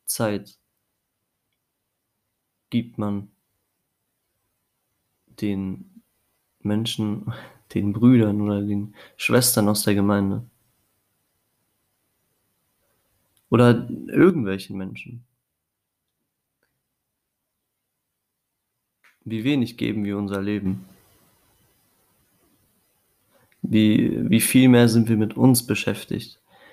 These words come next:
und drehen uns um unser eigenes Ding und sehen nicht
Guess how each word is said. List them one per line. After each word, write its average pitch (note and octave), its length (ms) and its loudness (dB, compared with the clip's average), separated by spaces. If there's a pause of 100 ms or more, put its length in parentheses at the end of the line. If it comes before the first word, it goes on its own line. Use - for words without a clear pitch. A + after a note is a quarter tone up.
(180)
und G#2 200 -4
drehen A#2 220 4
uns G#2+ 200 -2
um G#2 140 -4
unser A2 300 -2
eigenes G#2 500 0
Ding G2+ 400 0 (3000)
und A2 200 0
sehen A#2 320 4
nicht - 520 -2